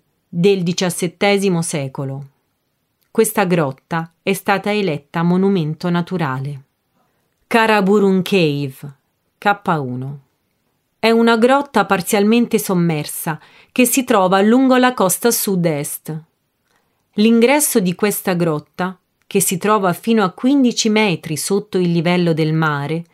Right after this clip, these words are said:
è difficilmente distinguibile tra diverse piccole grotte sulla riva della baia. Accanto a questa grotta si trova la grande sala sommersa,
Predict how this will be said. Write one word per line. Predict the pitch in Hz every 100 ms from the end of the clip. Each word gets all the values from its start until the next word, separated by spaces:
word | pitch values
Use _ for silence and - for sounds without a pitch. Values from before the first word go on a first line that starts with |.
| _ _ _ _
è | 247 247
difficilmente | 254 254 247 254 240 254 247 233
distinguibile | 190 - 208 202 190 190 151 160 156
tra | 156 170
diverse | 160 165 180 175 -
piccole | - 180 - 175 165
grotte | 170 185 185 - 170
sulla | - 175 165
riva | 180 170
della | 165 156 151
baia. | 151 143 139 143 143 147 - _ _ _ _ _ _ _ -
Accanto | 240 240 277 294 285 214
a |
questa | - 214 208 196
grotta | 185 180 165 - 185
si | 185 247
trova | 233 202 190 190
la | 196 196
grande | 196 170 170 180
sala | - 170 170
sommersa, | 170 180 170 160 147 156 - 160